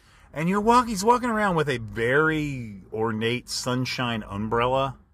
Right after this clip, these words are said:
Okay, but here's the kicker. This guy had a backpack, which was a clear plastic backpack specifically made to hold a,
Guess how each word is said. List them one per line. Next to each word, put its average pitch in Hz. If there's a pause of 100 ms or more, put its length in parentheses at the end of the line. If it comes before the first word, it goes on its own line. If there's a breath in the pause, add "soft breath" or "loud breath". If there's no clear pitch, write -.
(880)
Okay, 139 (340 loud breath)
but 117
here's 151
the 147
kicker. - (800)
This -
guy 185
had 117 (560)
a 110
backpack, - (540)
which 113
was 113
a 107
clear 208
plastic 165
backpack 120 (360 soft breath)
specifically 214
made 175
to 139
hold 170
a, 127